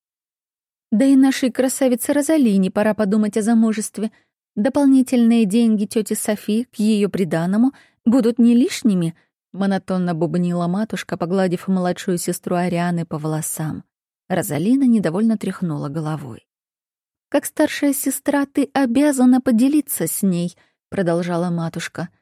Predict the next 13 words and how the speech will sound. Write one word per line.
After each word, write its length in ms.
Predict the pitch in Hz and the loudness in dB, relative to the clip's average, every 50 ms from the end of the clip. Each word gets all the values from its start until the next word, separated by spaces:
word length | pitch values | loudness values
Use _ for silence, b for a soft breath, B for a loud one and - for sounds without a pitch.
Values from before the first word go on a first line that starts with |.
| _ _ _ _ _ | _ _ _ _ _
«Наша 380 | 262 311 320 294 - - 262 | 0 2 2 2 2 0 -2
пекарня 500 | 247 - 247 - - 254 254 247 247 247 | 0 0 -2 0 2 2 4 6 4 4
того 220 | 233 - 262 208 226 | 4 2 2 2 2
и 60 | 226 | 2
гляди 300 | 202 196 226 233 196 233 | 2 2 0 2 2 2
разорится, 640 | 247 262 247 285 294 302 294 262 - - - 185 165 b b b b b b - | 2 2 2 0 0 0 0 -2 -4 -4 -6 -6 -6 b b b b b b 0
а 100 | 269 262 | 0 0
с 80 | - | 0
помощью 460 | - - 233 226 226 - - - 226 | 0 2 4 4 4 2 2 2 2
наследства 640 | 214 214 220 - - 226 214 214 - - - 208 220 | 2 2 0 0 0 2 2 2 0 -2 -2 0 2
моей 300 | 214 214 214 214 220 220 | 2 2 2 2 2 2
бедной 400 | 190 185 214 208 175 190 190 220 | 2 2 2 2 2 2 0 0
сестры 580 | - - - 220 - - - 202 190 190 226 | 0 -2 -4 -6 -6 -4 -4 -2 0 0 -2